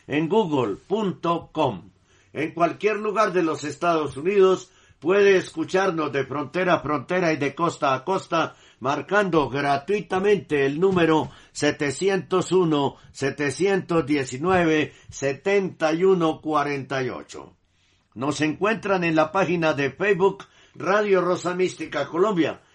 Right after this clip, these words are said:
y en los muros de Facebook de los grupos Amigos de Radio Rosa Mística Colombia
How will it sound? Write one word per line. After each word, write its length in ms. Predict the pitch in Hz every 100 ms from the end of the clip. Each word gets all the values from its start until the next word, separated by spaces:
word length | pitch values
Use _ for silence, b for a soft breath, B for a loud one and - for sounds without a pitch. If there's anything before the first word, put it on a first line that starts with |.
| b
y 100 | b
en 120 | 160 165
los 140 | 151
muros 360 | 151 214 202 165
de 140 | 160
Facebook 420 | 180 202 165 139
de 120 | 139 147
los 140 | 135
grupos 600 | 185 202 - 131 - - b b
Amigos 480 | - 127 208 170 196
de 140 | 170 147
Radio 440 | 160 196 180 165
Rosa 360 | 160 165 165 165
Mística 500 | 180 - 151 139 127
Colombia 520 | 175 202 180 165